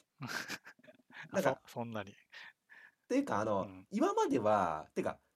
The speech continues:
Speaker 2: 言ってたじゃないですか、最先端とか一番すごいみたいなことを。
Speaker 1: うん。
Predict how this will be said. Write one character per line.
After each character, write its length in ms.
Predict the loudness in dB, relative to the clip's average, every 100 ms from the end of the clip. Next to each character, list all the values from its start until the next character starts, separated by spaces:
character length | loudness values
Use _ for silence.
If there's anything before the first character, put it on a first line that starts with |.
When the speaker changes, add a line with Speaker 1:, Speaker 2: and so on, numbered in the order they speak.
| _ _ _ _ _ _ _ -6
Speaker 2:
言 100 | -6
っ 20 |
て 300 | _ -4 2
た 160 | 2
じ 120 | 2 0
ゃ 40 |
な 80 | -2
い 40 |
で 60 | -2
す 100 | -2
か、 120 | -4
最 240 | 2 2
先 220 | 2 0 2
端 180 | 0 0
と 60 |
か 80 | -4
一 240 | -4 -2
番 220 | 0 0 0
す 120 | 2
ご 140 | 2
い 80 | 2
み 100 | -2
た 100 | -4
い 40 |
な 100 | -6
こ 140 | -6 -6
と 120 | -4
を。 220 | -4 -6 -12
Speaker 1:
う 20 |
ん。 240 | -14 -14